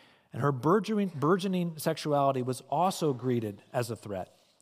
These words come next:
"How can I be a sexual woman in this environment?" she wondered. And he goes on to observe that today's adolescents are investigating their world for its failings in a way that touches an open wound in this country.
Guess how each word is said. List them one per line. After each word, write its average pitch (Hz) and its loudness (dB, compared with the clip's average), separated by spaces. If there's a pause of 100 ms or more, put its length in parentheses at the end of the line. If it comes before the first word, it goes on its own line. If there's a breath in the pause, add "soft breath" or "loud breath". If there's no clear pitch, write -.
(400)
"How 180 2
can 196 0
I 196 2
be 180 2
a 165 2
sexual 156 -2
woman 143 0
in 135 -6
this 160 0
environment?" 107 -4 (140)
she - -6
wondered. 92 -8 (1000 soft breath)
And 135 -4
he 135 2
goes 151 4
on 196 4
to 214 4
observe 147 2
that 120 2
today's 147 0
adolescents 127 -4 (460 soft breath)
are 139 4
investigating 160 0
their 131 2
world 120 0
for 120 -2
its 107 -6
failings 123 -6 (480 soft breath)
in 143 0
a 147 4
way 151 4
that 196 -2
touches 165 -4 (280 soft breath)
an 123 -10
open 156 2
wound 127 -2
in 123 -6
this 117 -2
country. 107 -8